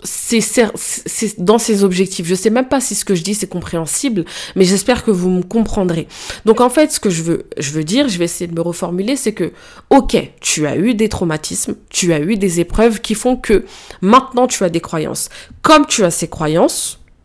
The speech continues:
OK, qui sont sûrement dans ton subconscient auquel tu ne penses même pas, mais elles sont là, présentes,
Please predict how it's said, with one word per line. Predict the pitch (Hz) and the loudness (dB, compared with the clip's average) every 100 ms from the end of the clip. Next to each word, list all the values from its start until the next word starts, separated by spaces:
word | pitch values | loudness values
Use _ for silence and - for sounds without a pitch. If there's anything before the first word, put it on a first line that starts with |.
| - | -8
OK, | 160 - 233 415 - _ _ - | -6 2 2 0 -14 _ _ -8
qui | - | -4
sont | 170 | -2
sûrement | 160 - 220 214 | -2 0 2 2
dans | 202 185 | 2 0
ton | 185 | -2
subconscient | - 180 190 185 220 202 | -6 -8 -6 -4 -4 -4
auquel | 165 196 175 | -4 -2 -4
tu | - | -4
ne | 165 | -6
penses | 160 - | -6 -6
même | 190 190 | 0 0
pas, | 196 262 | 4 4
mais | 220 | 4
elles | 160 | 2
sont | - 160 | 0 -2
là, | 170 240 | 0 -2
présentes, | - 190 190 277 | 2 2 4 2